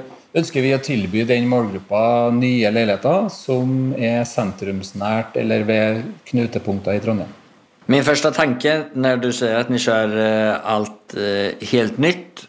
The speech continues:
Speaker 2: er jo at det måste være extremt kapitalkrävande,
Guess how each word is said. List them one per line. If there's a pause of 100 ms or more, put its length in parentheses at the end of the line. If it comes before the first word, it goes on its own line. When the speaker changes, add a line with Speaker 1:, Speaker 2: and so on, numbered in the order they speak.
(100)
Speaker 2:
er
jo
at
det
måste
være (640)
extremt
kapitalkrävande,